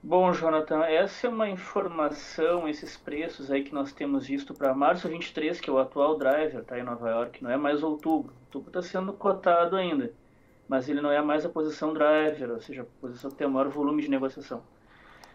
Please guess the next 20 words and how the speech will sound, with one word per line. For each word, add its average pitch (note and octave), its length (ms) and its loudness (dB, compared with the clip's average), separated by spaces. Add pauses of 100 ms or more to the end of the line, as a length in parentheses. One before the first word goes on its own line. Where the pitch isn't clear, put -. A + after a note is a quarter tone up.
Então, G#3 220 2
essa A3 220 4
era A3+ 60 6
uma G#3+ 120 4
tendência F#3 680 0
que, D#3+ 840 -4
ah, C#3 680 4 (1300)
no G3+ 140 -2
final G3 340 2
de G#3+ 140 0
julho, D#3 560 0
tá, B2+ 340 0 (560)
nós D3+ 260 -2
já F3 160 4
comentávamos F3+ 1000 0
pros D#3 240 -14
nossos D3+ 480 -4
clientes D#3 480 -6
de D#3 80 -12
consultoria, C#3+ 920 -2